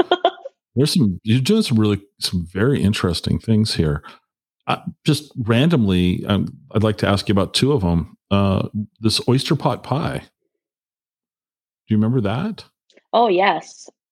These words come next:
Speaker 1: Um, that
Speaker 2: What
Speaker 1: was a
Speaker 2: was
Speaker 1: partnership that I had with Taylor Shellfish.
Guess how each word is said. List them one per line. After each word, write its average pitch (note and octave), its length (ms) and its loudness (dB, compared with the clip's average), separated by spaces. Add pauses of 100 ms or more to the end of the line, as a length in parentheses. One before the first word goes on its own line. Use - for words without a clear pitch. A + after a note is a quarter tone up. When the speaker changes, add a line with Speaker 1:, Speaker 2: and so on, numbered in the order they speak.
(180)
Speaker 1:
Um, E3+ 400 2 (680)
that F#3 300 2
Speaker 2:
What G3+ 140 4
Speaker 1:
was G3 140 -2
a - 60 0
Speaker 2:
was C3+ 120 0
Speaker 1:
partnership F3+ 720 -2
that E3+ 140 0
I F3 40 0
had E3+ 300 0
with D#3 120 -4
Taylor E3+ 320 0
Shellfish. - 840 -2